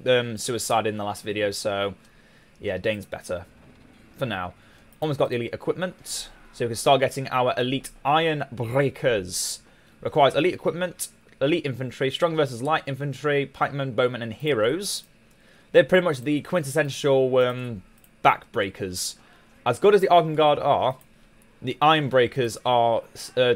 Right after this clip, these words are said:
tools of all, um, jacks of all trades, while the Arkham Guard are more efficient at just killing off infantry. Now I'm gonna wait to heal because we are a bit weak.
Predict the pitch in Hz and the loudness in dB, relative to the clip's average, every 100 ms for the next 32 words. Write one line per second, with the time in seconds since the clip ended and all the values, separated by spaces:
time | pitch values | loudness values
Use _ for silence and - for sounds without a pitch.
0 | - - 160 139 131 135 - - - - | 0 0 2 2 4 2 0 -14 -14 -2
1 | 123 120 117 101 _ _ - - _ _ | 0 0 -4 -12 _ _ -20 -20 _ _
2 | 104 143 - 131 127 - 120 98 90 - | 2 2 2 2 0 2 0 0 -4 -10
3 | - - _ _ - 117 127 147 135 117 | -14 -16 _ _ -6 -2 4 4 4 2
4 | 117 113 104 113 110 117 127 117 110 - | 4 4 4 4 4 2 0 2 0 -2
5 | 160 - 113 113 - - 151 131 123 120 | -2 -4 -4 -6 -8 -8 0 0 2 0
6 | 110 - - 135 110 104 92 104 95 - | -2 -8 -8 -6 -6 -10 -6 -4 -4 -8
7 | - _ _ _ _ _ _ - - - | -20 _ _ _ _ _ _ -20 -20 -20
8 | _ _ _ _ _ _ _ - - 104 | _ _ _ _ _ _ _ -20 -12 -4
9 | 117 175 190 185 175 139 101 117 110 - | 0 2 2 0 -2 -2 0 0 -2 0
10 | 131 117 107 135 156 143 139 127 110 - | 2 2 -2 0 2 4 4 2 0 -4
11 | - 92 101 - - | -6 -10 -14 -16 -20